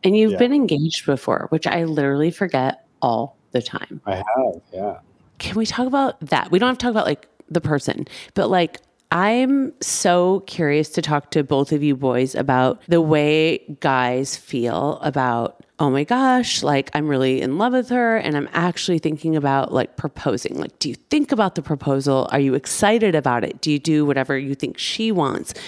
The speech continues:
Speaker 1: Do you do what you want? Like, what does that look like for a man?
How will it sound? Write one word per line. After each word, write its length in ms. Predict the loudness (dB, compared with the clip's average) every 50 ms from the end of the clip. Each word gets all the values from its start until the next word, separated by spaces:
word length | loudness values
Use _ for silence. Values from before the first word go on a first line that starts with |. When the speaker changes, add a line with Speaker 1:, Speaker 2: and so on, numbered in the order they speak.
| -18 -18 -8 -2
Speaker 1:
Do 80 | 0 2
you 80 | 2 4
do 140 | 4 2 2
what 140 | 2 0 -2
you 280 | 0 2 2 4 4
want? 480 | 4 2 0 0 -2 -4 -6 -8 -12 -20 -20 -18 -6 0
Like, 220 | 0 0 0 2
what 140 | 2 2 4
does 140 | 2 2 2
that 200 | 2 0 0 0 0
look 360 | 2 2 2 0 -2 -2 -4
like 460 | -4 -4 -4 -8 -10 -14 -20 -20 -20 _ _
for 520 | -12 -6 -2 0 0 0 0 -2 -4 -6 _ _ _ _ _ -2
a 80 | 0 0
man? 380 | 0 -2 -4 -8 -12 -14 -16